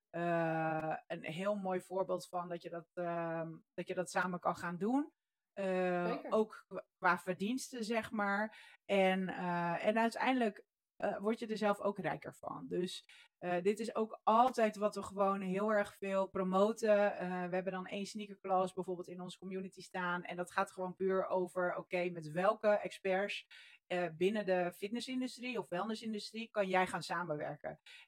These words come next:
Speaker 1: daar hebben we gewoon een heel
Speaker 2: Ja.
Speaker 1: lijstje gemaakt. Nou, kies maar uit. Welke mensen heb jij om je heen? Zet er maar gewoon namen achter en ga daar een keertje
Speaker 2: Ja.
Speaker 1: een gesprek mee
Speaker 2: Leuk.
Speaker 1: aan.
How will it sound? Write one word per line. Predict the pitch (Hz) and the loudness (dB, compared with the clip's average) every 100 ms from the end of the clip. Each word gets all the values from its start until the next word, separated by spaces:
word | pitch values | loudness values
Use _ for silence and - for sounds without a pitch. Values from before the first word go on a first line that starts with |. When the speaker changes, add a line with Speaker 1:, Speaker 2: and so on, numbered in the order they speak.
| - | -4
Speaker 1:
daar | 180 | 0
hebben | 180 180 | 2 0
we | 180 | 0
gewoon | 175 | -2
een | 180 | 0
heel | 214 | 2
Speaker 2:
Ja. | 226 | 4
Speaker 1:
lijstje | 185 220 247 240 | 4 2 -2 -4
gemaakt. | 220 214 220 294 - | -4 0 0 0 -4
Nou, | 240 226 - | -4 -4 -4
kies | 330 302 | -4 0
maar | 226 - 339 | 2 2 2
uit. | 175 - _ _ _ _ - | 0 -10 _ _ _ _ 2
Welke | 208 277 254 | 4 4 4
mensen | 247 262 247 | 2 2 2
heb | 233 - | 0 0
jij | 214 | 0
om | 208 208 | -2 -4
je | 208 | -2
heen? | 214 175 | -2 -2
Zet | 170 311 | -2 -2
er | 320 | 0
maar | 302 | -4
gewoon | - 240 220 | -4 -4 -2
namen | 233 311 226 | 0 0 -2
achter | 175 - - - - | -4 -6 -10 -8 -4
en | 220 | -4
ga | 214 277 | -2 -2
daar | 262 | -2
een | |
keertje | 240 240 | -2 -2
Speaker 2:
Ja. | 233 | -2
Speaker 1:
een | - | -8
gesprek | - 320 | -8 -6
mee | 202 | -4
Speaker 2:
Leuk. | 165 | -4
Speaker 1:
aan. | 156 156 | -4 -8